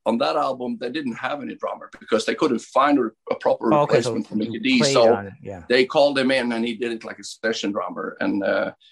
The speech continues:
Speaker 1: I was the one doing the videos and the tours and all that, you know. Yeah. Yeah.
Speaker 2: I was working for the label that did, that was carrying or distributing at the time when the Eye came out. So I remember opening it up, and that would be your first one, right, with them?
Speaker 1: Yeah, it's my first one. Yeah.
Speaker 2: Yeah. So, I mean, and that was the first time I remember seeing your, your name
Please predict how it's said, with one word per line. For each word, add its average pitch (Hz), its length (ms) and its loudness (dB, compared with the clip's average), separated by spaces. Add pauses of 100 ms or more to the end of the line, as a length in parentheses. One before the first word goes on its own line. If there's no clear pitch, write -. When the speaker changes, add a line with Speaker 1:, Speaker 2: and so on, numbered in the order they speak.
(220)
Speaker 1:
I 104 140 2
was 110 140 -2
the 110 100 -4
one 98 320 -2
doing 98 220 -2
the 98 80 -8
videos 101 540 -2
and 95 80 -4
the - 60 -8
tours - 400 -6
and - 80 -4
all 92 160 -8
that, - 140 -14 (120)
you - 60 -10
know. 220 140 -12 (200)
Yeah. 220 80 -14 (600)
Yeah. - 140 -14
Speaker 2:
I 127 60 0
was 139 100 -2
working 147 180 -4
for - 80 -8
the 131 60 -4
label 127 340 0
that 113 180 0 (120)
did, 120 320 -6
that 107 200 -4 (120)
was 113 100 -20
carrying 117 480 -6
or 95 100 -8
distributing 107 440 -10
at 104 60 -10
the 104 80 -10
time 101 320 -6
when 98 100 -8
the 101 100 -6
Eye 117 160 -2
came 113 220 -8
out. 92 220 -8 (600)
So - 140 -8
I 104 80 -2
remember 117 300 -6
opening 117 300 -6
it 110 80 -6
up, 117 260 -6 (840)
and - 100 -10
that 120 80 -4
would 113 80 -8
be 113 100 -14
your 104 140 -8
first 127 340 -8
one, 98 100 -10
right, 92 140 -14
with 101 100 -12
them? 120 240 -10 (680)
Speaker 1:
Yeah, 160 100 4
it's 175 120 -4
my 139 120 0
first - 300 -8
one. - 140 -16
Yeah. 147 180 -12
Speaker 2:
Yeah. 139 160 -2
So, 120 180 -6
I 117 40 -6
mean, 117 100 -10
and 117 140 -6
that 131 100 -6
was 113 80 -8
the 110 60 -16
first 127 240 -8
time 120 140 -6
I 110 80 -6
remember 104 280 -8
seeing 107 280 -10
your, 98 100 -14
your 101 200 -12
name 104 420 -8